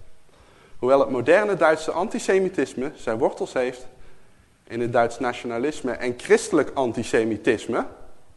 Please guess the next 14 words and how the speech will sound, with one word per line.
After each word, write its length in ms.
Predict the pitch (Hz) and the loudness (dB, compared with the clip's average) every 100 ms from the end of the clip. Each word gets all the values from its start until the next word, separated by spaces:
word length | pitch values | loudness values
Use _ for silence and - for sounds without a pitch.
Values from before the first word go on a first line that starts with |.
| _ _ _ _ - - - - - - - - | _ _ _ _ -18 -18 -18 -18 -20 -18 -16 -12
het 140 | 110 | -12
fundament 540 | - 160 143 156 214 269 | -2 0 2 2 2 0
hiervoor 440 | 190 117 113 180 | -4 -2 -2 -2
werd 240 | - 123 127 | -4 -6 -4
gelegd 500 | - 151 143 - - - _ _ - - - - - - - _ _ | -2 2 2 0 -12 -20 _ _ -18 -18 -18 -20 -20 -20 -20 _ _
door 140 | - 104 | -6 -4
de 120 | 104 | 2
Rooms-Katholieke 760 | 135 214 - 208 185 190 175 185 | 6 6 4 4 6 4 4 4
Kerk, 440 | 190 156 135 - - - - _ _ _ - - - - - - _ _ _ - - - - | 6 6 6 -2 -12 -20 -20 _ _ _ -18 -16 -16 -18 -18 -20 _ _ _ -18 -18 -18 6
waar 160 | 160 | 10
Luther 360 | 185 247 302 320 | 10 10 8 4
op 80 | 330 | 2
verder 280 | 302 123 95 | 4 4 4
bouwde. 320 | 87 85 | 2 0